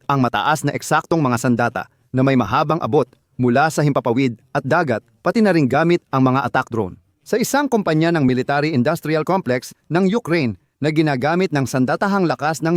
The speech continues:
Ukraine at sa mga military airfield infrastructure. Naabot ang layunin ng pag-atake.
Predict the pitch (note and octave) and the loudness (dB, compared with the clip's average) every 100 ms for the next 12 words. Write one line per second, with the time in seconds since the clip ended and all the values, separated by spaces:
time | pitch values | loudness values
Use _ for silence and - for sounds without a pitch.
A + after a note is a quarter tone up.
0 | E3+ G#3+ C3 B2+ - _ _ F#3 - G3+ | 0 0 0 -2 -6 _ _ -4 0 0
1 | F#3+ D#3+ C#3 C#3 E3 F3 G3 D#3 D#3 D3 | 2 2 2 2 0 0 0 0 2 0
2 | C#3+ _ E3 F3+ E3+ F3+ - B2 - A#2+ | 0 _ 0 0 0 -6 -2 -4 -2 -6
3 | - _ _ - E3 E3+ D3 A#3 - D#3 | -6 _ _ -4 -2 -2 -2 -2 -2 -2
4 | D3+ C#3 D#3+ E3+ E3 D#3 D3 D#3 - A#2+ | 0 2 2 2 0 -2 -6 -6 -6 -6
5 | G#2+ F#2 | -6 -16